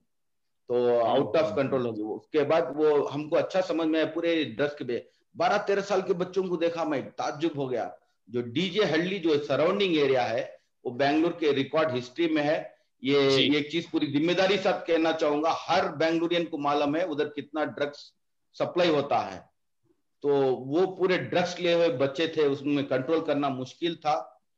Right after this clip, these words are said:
Speaker 1: ये हमारी पुलिस की भी गैर जिम्मेदारी है, कंट्रोल नहीं करती उधर ड्रग्स सप्लाई को।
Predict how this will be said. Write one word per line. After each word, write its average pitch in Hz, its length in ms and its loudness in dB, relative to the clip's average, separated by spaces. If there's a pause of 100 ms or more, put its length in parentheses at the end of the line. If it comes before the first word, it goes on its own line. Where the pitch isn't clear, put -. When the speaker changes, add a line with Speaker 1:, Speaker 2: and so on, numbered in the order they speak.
(140)
Speaker 1:
ये 127 100 2
हमारी 131 380 2
पुलिस 151 520 -2
की 170 100 -6
भी 175 260 -2
गैर 135 260 2
जिम्मेदारी 156 560 0
है, 151 60 4
कंट्रोल 147 540 -2
नहीं 160 120 0
करती 139 360 -4
उधर 127 160 -2
ड्रग्स 117 260 -6
सप्लाई 127 380 -6
को। 120 420 -10